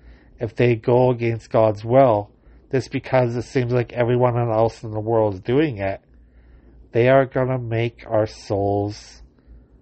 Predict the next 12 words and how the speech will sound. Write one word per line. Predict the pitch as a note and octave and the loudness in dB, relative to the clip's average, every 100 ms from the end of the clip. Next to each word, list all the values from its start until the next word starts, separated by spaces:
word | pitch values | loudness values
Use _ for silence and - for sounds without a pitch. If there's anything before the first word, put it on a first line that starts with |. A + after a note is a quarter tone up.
| - _ - | -20 _ -8
unclean. | A#2+ B2 - D3 F#3 D3 - _ _ - - - - - _ - | -6 -6 -6 -6 -6 -10 -18 _ _ -20 -20 -20 -20 -20 _ -8
And, | B2 A#2 | -4 -4
and | A2+ A#2 A#2 | -2 -4 -4
we | A#2+ A#2+ | -4 -4
need | A2+ A#2+ B2 - | -4 -4 -4 -8
to | - | -18
clean | B2+ - - C3 C3+ C3+ | -16 -14 -6 -4 -4 -2
our | C3 G#2+ | -2 -2
souls | - G#2+ F#2+ F#2 - - - - _ _ _ | -6 -8 -8 -10 -14 -20 -20 -20 _ _ _
constantly, | - - C#3 C#3+ - - - A2 F#2 | -14 -2 0 0 -2 -8 -8 -6 -8
you | F#2+ | -8
know? | G2 A2 B2+ | -2 -2 -2